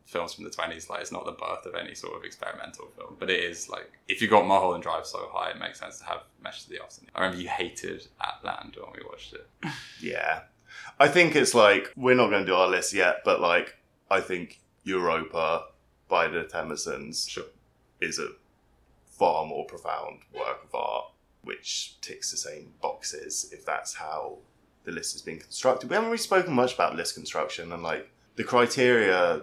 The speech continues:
Speaker 2: that the participants are given. It's, like, the greatest film, but, like,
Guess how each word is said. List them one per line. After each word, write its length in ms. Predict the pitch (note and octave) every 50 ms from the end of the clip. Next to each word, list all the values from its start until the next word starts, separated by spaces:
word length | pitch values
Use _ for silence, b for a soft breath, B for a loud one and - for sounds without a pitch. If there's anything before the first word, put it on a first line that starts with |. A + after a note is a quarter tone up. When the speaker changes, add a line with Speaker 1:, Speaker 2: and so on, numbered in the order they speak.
| - -
Speaker 2:
that 340 | F2+ F2 E2+ D2+ - - - _ _ _ _ _ _ _ _ -
the 400 | F#2 F2 E2+ E2 E2 E2+ - - _ _
participants 760 | - F#2 F2 - - F2+ - - - F2+ F2 D#2+ - - -
are 40 | -
given. 360 | - F#2 F2 D#2+ D#2+ D#2 -
It's, 160 | - - -
like, 280 | E2 D#2+ - - - - _ _ _ _ _ _ _ _ _ _ _ _ _ _ _
the 80 | - F#2+
greatest 440 | - F#2+ F2+ F2+ F2+ - - - -
film, 480 | F2+ F2 E2+ D#2 D#2 D#2+ E2 E2 D#2 D#2+
but, 140 | E2+ -
like, 320 | D2+ D#2+ D#2+ D#2+ D#2 -